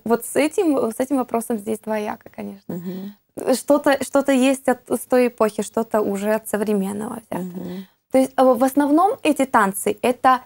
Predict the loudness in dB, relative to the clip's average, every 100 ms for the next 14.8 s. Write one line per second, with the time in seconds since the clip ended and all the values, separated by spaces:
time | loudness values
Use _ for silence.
0 | _ -4 -4 -2 0 2 2 2 2 -2
1 | -2 -8 -10 -12 _ _ _ _ _ -4
2 | -2 -2 0 4 6 6 2 0 2 0
3 | 0 2 2 0 -8 -14 -10 -8 -4 0
4 | 0 0 -4 -18 -16 -6 -4 -2 -2 -4
5 | -2 -2 2 0 0 -6 -12 -10 -12 _
6 | -20 -4 -4 0 -2 -2 _ _ -16 -6
7 | -4 -2 -4 -6 -8 _ -4 2 2 2
8 | 0 0 0 -6 -6 -6 -6 0 0 2
9 | -2 -6 -14 _ _ -10 -6 -4 -4 -4
10 | -6 -6 -8 -10 -12 _ -14 -12 -14 -14
11 | -18 -20 -20 -20 -8 -6 -4 -4 -4 -2
12 | -2 -2 -2 -2 -4 -6 -4 -2 -2 -4
13 | -6 -8 -6 -4 -6 -4 -2 0 0 0
14 | 0 0 -2 -4 -6 -4 0 0